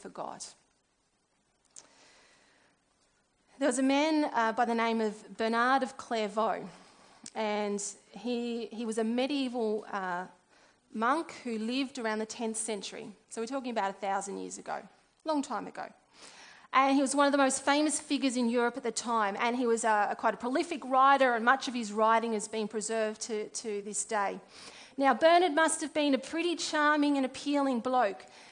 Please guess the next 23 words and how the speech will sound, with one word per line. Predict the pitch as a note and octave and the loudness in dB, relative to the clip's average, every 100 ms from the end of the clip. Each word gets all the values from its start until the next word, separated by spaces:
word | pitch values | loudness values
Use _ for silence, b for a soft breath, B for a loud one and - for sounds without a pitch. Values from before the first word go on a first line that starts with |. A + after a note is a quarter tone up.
| B | B
because | C#4 C#4+ C#4 C4+ | -4 0 0 0
he | C4+ | -4
was | A#3 | -4
very | G3+ C4+ C4+ D4+ | -2 2 2 2
successful | C#4 C#4+ - - C4 C#4 - - C4+ B3+ - | -2 -6 -6 -4 -2 -2 -4 -4 -2 -4 -4
at | A#3 A3+ A3 - - - | -2 0 0 -2 -8 -6
persuading | C4 A#3+ - C4 B3+ C#4 C#4 | -4 -2 -2 0 0 0 -2
people | C4+ A3+ - G3 G3+ - B B B A3+ | -4 -10 -8 -8 -8 -12 B B B -6
the | A#3 | -2
benefits | A#3+ C4+ C4+ C#4 C#4 | 2 4 4 0 -2
of | A3+ | -6
becoming | A#3+ - A#3+ A3+ | -8 -4 -4 -2
a | |
monk | A3 A#3 G#3+ A3+ - | 2 2 2 -2 -2
and | A3 | -2
joining | A3+ A3+ A3 A3 | -2 -2 0 -2
his | G#3 G3+ G#3+ | -2 -6 -4
monastery. | A3 G#3+ G#3+ - F#3+ - - _ _ B B B B B3 | -4 -2 -4 -6 -8 -12 -16 _ _ B B B B 2
Now, | |
that's | C4+ C#4+ | 2 2
no | B3+ A#3 | 0 0
mean | A3+ G#3+ | 0 -4
feat, | G3+ - B3+ - | -6 -8 -6 -6